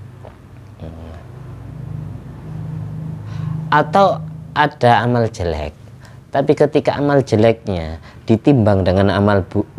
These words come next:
baiknya, lebih berat yang baik. Ini model orang yang masuk surga tanpa dihisab. Ada dua model. Di dalam catatan buku amalnya, rapotnya itu nilainya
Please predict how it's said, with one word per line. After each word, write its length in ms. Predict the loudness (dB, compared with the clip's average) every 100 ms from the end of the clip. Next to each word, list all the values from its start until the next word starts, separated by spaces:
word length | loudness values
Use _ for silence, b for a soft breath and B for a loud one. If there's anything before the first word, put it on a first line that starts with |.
| 2
baiknya, 640 | 6 6 4 -2 -6 -8 B B 0
lebih 280 | 2 2
berat 320 | 2 4 4 2
yang 200 | -2 -2
baik. 440 | -4 -2 -4 -6 -12 B B B B B _ _ _ _ -20 _ _ _ _ B B B B 0
Ini 120 | 4 6
model 400 | 6 4 4 6
orang 320 | 6 4 4
yang 160 | 4
masuk 320 | 4 4 4 4
surga 360 | 2 4 2
tanpa 360 | 4 2 2 2
dihisab. 640 | 2 0 0 0 -2 -2 -6 -20 -20 -20 -20 -20 b b b
Ada 260 | -4 0 2
dua 300 | 2 2 2
model. 560 | 0 -2 -6 -8 -12 -18 B B B B B B -2
Di 80 | 0
dalam 380 | 4 6 6 4
catatan 560 | 2 2 2 2 2 2
buku 320 | 0 2 2
amalnya, 720 | 4 2 2 2 2 0 -4 -14 -16 -4
rapotnya 800 | 2 2 2 0 0 0 2
itu 160 | 2 4
nilainya 720 | 6 6 6 6 4 0 -4